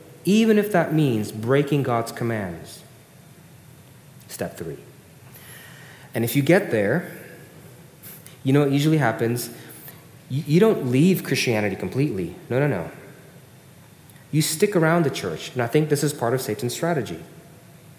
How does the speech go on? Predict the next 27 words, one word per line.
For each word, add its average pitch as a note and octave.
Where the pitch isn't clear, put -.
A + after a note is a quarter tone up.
You C3+
stick G3+
around E3+
the C#3+
church, -
and C#3
you C3+
become D#3
like C3
the C3
Nicolaitans C3+
here D#2
in B2+
verse A#2+
sixteen. D#3+
That's G#2+
why C3+
they're C3
mentioned. B2
The D3
Nicolaitans D3
were B2
a B2+
heretical C#3
sect -
of B2
Christianity F#2